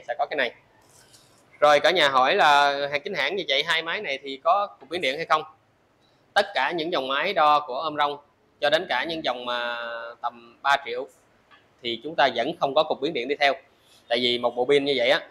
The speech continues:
chúng ta xài cũng được cả năm. Đó, và chúng ta mua cục biến điện đó là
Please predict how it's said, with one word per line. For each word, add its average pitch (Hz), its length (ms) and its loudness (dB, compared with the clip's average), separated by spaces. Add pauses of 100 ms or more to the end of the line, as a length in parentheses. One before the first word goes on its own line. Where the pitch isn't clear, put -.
(100)
chúng 160 100 -4
ta 135 100 0
xài 120 380 -4
cũng 143 160 -10
được 131 180 -4
cả 143 60 0
năm. 143 220 0 (480)
Đó, 139 280 -2
và 123 100 -2
chúng 156 160 -12
ta 147 100 0
mua 147 200 0
cục 147 140 -8
biến 131 140 -6
điện 120 200 -6
đó 165 280 -2
là 117 380 -6